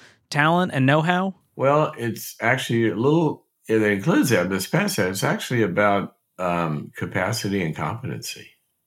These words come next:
Speaker 2: you know, that somebody can pull off what we're entrusting them. And this is where, George, it really hits the road. 'Cause what we do is a lot of times, "Oh, you know,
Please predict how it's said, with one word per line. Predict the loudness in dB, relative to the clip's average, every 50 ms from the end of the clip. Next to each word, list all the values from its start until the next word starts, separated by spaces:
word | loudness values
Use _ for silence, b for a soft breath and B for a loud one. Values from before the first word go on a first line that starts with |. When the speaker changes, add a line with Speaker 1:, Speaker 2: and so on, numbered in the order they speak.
| _ _
Speaker 2:
you | -12 -10 -8
know, | -6 -6 -6 -4
that | -4 -6 -6 -8
somebody | -6 -4 -2 -2 0 0
can | -2 -4 -6
pull | -4 -2 -2 0 2
off | 2 2 4 4 4 2 2 -2 -6 B B B B B B B B B B B _ _ _
what | -2 0 0 0 0 -2
we're | -4 -4 -4 -4
entrusting | -6 -6 -6 -2 -2 -2 -2 -2 -4 -6 -6 -4 -4 -2
them. | -2 -2 -2 -2
And | -2 -2 -2 2
this | 4 4 4 4 2 0
is | 0 0 0 2
where, | 4 4 4 4
George, | 2 0 -2 -2 -2 0 0 0 -2 -4 -6 -4
it | -4 -4 -4 -4
really | -2 0 2 4 4 4 4 4 2 0
hits | -2 -4 -4 -4 -6
the | -6
road. | -4 -4 -2 -2 -4 -4
'Cause | -4 -4 -4 -2
what | -4 -2 0
we | 2 2
do | 2 2 2 4 4
is | 4 4 2 0 -2 B B B B B B B
a | -8 -4
lot | 0 2 4 4 4 4
of | 2 0
times, | 0 0 0 0 -2 -4 -6 -10 b b b b b 0
"Oh, | 2 4 6 6 4 2 0 b b b b b b b _ _ _
you | -6 -2 -2
know, | 0 0 0 -2 -4